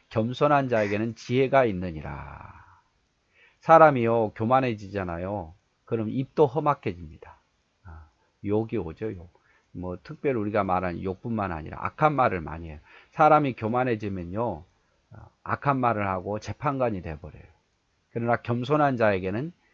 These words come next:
지혜가 있다. 그래서 지혜가 있어서 어떻게 말해야 될지, 어떻게 하면 더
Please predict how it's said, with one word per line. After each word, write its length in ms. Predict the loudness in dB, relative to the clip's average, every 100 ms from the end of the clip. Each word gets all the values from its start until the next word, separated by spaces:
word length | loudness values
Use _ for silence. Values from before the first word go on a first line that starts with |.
| _ _
지혜가 440 | -8 0 2 4 4
있다. 840 | 2 -6 -10 -10 -14 -18 -20 -20 _ _ _ -18
그래서 220 | -14 -14
지혜가 380 | -4 -2 0 0
있어서 640 | -2 -6 -2 2 2 0 -8 _ _ _ _ _
어떻게 400 | -6 -4 2 4
말해야 420 | 6 6 6 2
될지, 600 | 0 -6 -8 -6 -6 -6 -12 _ _ -12
어떻게 300 | -10 -4 -2
하면 280 | 0 0 -4
더 380 | 0 2 2